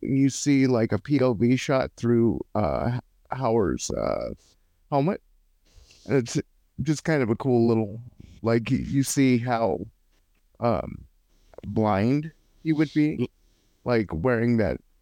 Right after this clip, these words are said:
Speaker 1: that
Speaker 2: Mm-hmm.
Speaker 1: helmet. But there's a scene where, like, he takes on several, like,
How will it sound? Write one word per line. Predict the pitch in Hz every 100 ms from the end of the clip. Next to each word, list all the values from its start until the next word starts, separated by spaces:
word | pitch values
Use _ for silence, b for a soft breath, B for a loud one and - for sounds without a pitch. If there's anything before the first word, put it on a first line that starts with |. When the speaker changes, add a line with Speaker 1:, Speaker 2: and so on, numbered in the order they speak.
| _ -
Speaker 1:
that | 120
Speaker 2:
Mm-hmm. | 139 107
Speaker 1:
helmet. | 131 123 - _ _ _ _ -
But | 165 170
there's | 170 156
a | 160
scene | - 226 214 185 - b b _ -
where, | 165 147 127 - _ -
like, | 147 120 - -
he | 151 185
takes | 190 175 -
on | 165 143
several, | 131 143 131 131
like, | 117 107 95 -